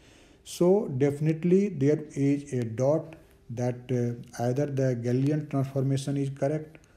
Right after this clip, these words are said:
or the <clears throat> laws of electrodynamics or Maxwell's theory is correct. So regarding this, actually there will be three possibility. We can think, uh, three possible things, uh, regarding this.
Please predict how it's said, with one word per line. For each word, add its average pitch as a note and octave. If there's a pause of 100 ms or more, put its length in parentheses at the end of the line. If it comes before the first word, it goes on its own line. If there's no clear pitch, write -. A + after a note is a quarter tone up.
(220)
or B2 (280)
the A#2 (280)
<clears throat> - (500)
laws C3+
of C3+
electrodynamics B2+
or A#2
Maxwell's B2+
theory B2+
is A2
correct. - (500)
So F3
regarding D3
this, -
actually D3+
there C#3
will C#3
be C3 (140)
three G#3
possibility. A#2+
We C3
can B2
think, D#3
uh, A#2+ (280)
three E3
possible C3
things, D3 (360)
uh, A#2+
regarding B2+
this. -